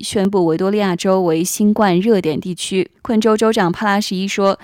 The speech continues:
在那之后返回的任何人都必须要进行十四天的强制隔离。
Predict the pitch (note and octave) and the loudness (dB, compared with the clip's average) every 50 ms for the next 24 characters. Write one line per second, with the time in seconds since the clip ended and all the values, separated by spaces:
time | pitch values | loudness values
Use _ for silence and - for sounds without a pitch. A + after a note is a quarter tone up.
0 | - - - - - _ - D#4 C#4 C4+ B3+ B3+ - C4 C4+ - C#4 A#3+ G#3+ G#3 | -18 -20 -20 -20 -14 _ 0 2 4 4 4 2 0 -2 -2 0 2 0 2 2
1 | - E3+ D3+ F3 - E3+ E3+ F3 F#3+ G3+ C4 C4+ A#3+ A3+ - F#3 F3+ F#3 E3+ D#3 | 0 -2 -2 -4 -4 -4 -2 0 0 2 2 2 0 0 0 -2 -2 0 0 -2
2 | D#3+ F3+ G3+ F#3+ G3+ - - A3 F#3+ F#3 - - G#3+ G#3 F#3+ E3+ F3 - G3+ F#3 | -2 -2 -2 -4 -4 -4 -6 -6 -6 -6 -6 -4 -4 -2 -2 -2 -4 -2 -2 -2
3 | F#3 - F3 D#3+ D#3+ D#3+ G3+ - - F3 F3+ - - G#3+ F#3+ - - G3+ G3+ G#3 | -2 -2 -2 -2 -2 -2 -4 -4 -4 -4 -4 -4 -4 -8 -8 -6 -4 -2 -2 0
4 | G3 E3 D3 - - - D3+ D#3+ E3+ - A3 G3+ E3+ - D3+ D#3 E3+ E3+ D3+ D3+ | 0 -2 -4 -4 -8 -8 -8 -8 -6 -6 -6 -6 -6 -4 -4 -4 -4 -4 -4 -6
5 | C#3 - | -6 -10